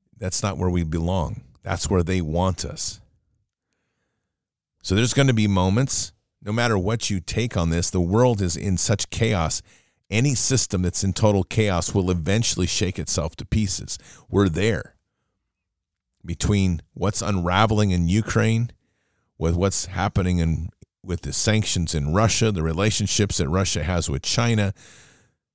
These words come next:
the boycotts against Russia, Russia's counter boycotts to us, the lack of planting of food, the lack of fertilizer,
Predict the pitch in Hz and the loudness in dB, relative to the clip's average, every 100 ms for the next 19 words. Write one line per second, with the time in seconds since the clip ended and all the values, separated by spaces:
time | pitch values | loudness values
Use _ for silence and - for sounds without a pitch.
0 | _ 82 80 73 85 92 117 123 117 110 | _ -2 0 -2 -4 0 0 0 0 0
1 | - 85 87 98 117 - 110 107 - 104 | 0 -4 -2 0 0 0 0 0 0 0
2 | 87 92 - 80 - 98 113 110 90 98 | 2 0 0 -2 -2 -2 2 2 2 0
3 | 98 90 85 - 92 - 107 117 - - | 0 -2 -2 -2 -4 -2 0 0 0 -4
4 | - - - _ _ _ _ _ _ _ | -6 -14 -20 _ _ _ _ _ _ _
5 | _ _ _ _ _ _ _ 76 78 76 | _ _ _ _ _ _ _ -10 -8 -8
6 | - - 87 92 104 110 90 76 - 110 | -10 -20 -10 -2 -2 0 -2 -2 0 2
7 | 110 - 98 78 76 - 139 135 120 87 | 2 2 0 0 -2 -2 0 2 2 0
8 | 78 78 90 90 80 71 - 135 123 110 | -4 -2 -4 -2 -4 -4 -2 0 2 2
9 | 101 90 90 80 | 2 2 2 0